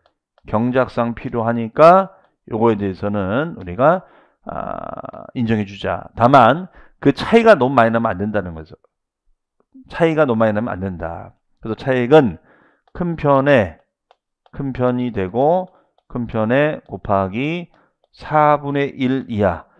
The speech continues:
사분의 일 이하가 되자 이거예요. 그러면 이때 사분의 일 은 이십오 프로 이하로 차이가 나면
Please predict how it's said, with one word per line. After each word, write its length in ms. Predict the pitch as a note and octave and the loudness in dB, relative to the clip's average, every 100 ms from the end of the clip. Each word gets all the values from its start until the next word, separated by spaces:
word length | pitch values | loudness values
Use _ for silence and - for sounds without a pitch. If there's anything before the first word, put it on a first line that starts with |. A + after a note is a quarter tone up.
| _ _ _ | _ _ _
사분의 760 | - - E3+ E3+ E3 D#3+ D#3+ | -18 -10 -2 0 0 -2 -2
일 180 | C#3 C3 A#2 | -2 -4 -4
이하가 240 | G2+ G2+ | -4 -4
되자 460 | F#2 E2 E2+ D#2+ F2+ | -6 -6 -6 -6 -10
이거예요. 400 | G2+ E2 E2 F#2+ G#2 _ _ _ | -12 -14 -14 -20 -20 _ _ _
그러면 360 | - D3 C3+ F2 - _ _ | -2 0 2 -2 -10 _ _
이때 200 | C3 C#3+ | -6 -4
사분의 520 | C#3+ D3+ D#3 D#3 D#3+ B2+ | 0 4 4 4 -4 0
일 220 | B2 C3 | 2 4
은 320 | B2+ C#3+ F3 - _ _ - | 4 2 -4 -16 _ _ -4
이십오 640 | B2 D3 - D#3 B2 A#2 | -2 -2 -4 -2 -2 -2
프로 340 | - C#3 D3+ - | -4 -2 -2 -2
이하로 640 | A2+ A2+ A2 D3 F3+ F#3+ - _ _ - | 2 4 4 4 2 0 -8 _ _ -18
차이가 440 | - F3 E3+ D#3+ | -4 -2 2 2
나면 520 | C3 G#2 A#2 A2+ E2 | 2 0 2 0 -2